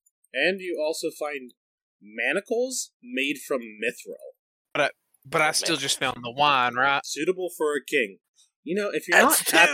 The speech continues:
Speaker 3: two.
Speaker 1: with
Speaker 3: Gideon doesn't understand anything about any of his items. They're just what they are.
Speaker 1: You know, if you're not happy with the loot I give you, Brett, I don't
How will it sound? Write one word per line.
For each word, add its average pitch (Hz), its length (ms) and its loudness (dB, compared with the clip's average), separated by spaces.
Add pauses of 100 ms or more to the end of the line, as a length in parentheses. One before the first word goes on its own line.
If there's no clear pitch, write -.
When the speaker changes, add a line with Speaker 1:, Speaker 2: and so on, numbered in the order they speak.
Speaker 3:
two. 294 60 -4
Speaker 1:
with - 80 -2
Speaker 3:
Gideon 277 280 2
doesn't 254 200 -6
understand 262 520 0
anything 277 580 2
about 160 240 2
any 147 160 -6
of 135 80 -6
his 131 120 -8
items. 117 480 -8
They're 160 120 -12
just 139 400 -10
what 160 140 -10
they 165 160 -12
are. - 360 -18 (140)
Speaker 1:
You 151 120 -6
know, 165 80 -4
if 156 100 -10
you're 160 80 -6
not 214 300 -4
happy 135 320 -6
with 117 100 -12
the 98 80 -12
loot 104 320 -12
I 113 60 -10
give 110 180 -14
you, 110 160 -18
Brett, 113 260 -4
I 127 40 -6
don't 208 180 -4